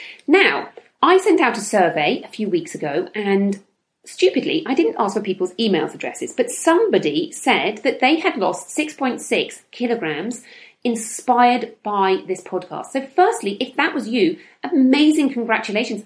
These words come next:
That is amazing work. Six point six kilograms is no mean feat, and you really need to congratulate yourself and think,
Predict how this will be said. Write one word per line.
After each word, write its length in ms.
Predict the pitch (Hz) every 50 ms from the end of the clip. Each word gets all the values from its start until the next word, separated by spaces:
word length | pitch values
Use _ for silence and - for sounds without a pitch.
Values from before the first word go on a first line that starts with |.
| -
That 400 | 202 196 240 254 349 453 - - -
is 220 | 262 269 269 - -
amazing 580 | 214 208 202 202 196 208 202 208 202 202 190 180
work. 200 | 175 160 - -
Six 300 | - - 349 349 - -
point 240 | - 349 320 -
six 240 | - - 277 277 -
kilograms 500 | - - 302 294 233 185 175 170 165 165 -
is 140 | 196 196
no 360 | 202 202 208 202 196 196 196 185
mean 360 | 190 190 190 175 170 170 160
feat, 320 | - - 175 143 131 - -
and 120 | 175 175 170
you 120 | 190 190 185
really 420 | 196 196 240 269 277 277 262 262
need 180 | 226 196 185 190
to 60 | -
congratulate 680 | - 190 180 180 185 175 - - 170 160 156 156 -
yourself 360 | 160 156 - - 147 131 - - _ - - - - - _ -
and 160 | 190 196 196
think, 380 | - 220 202 196 196 - -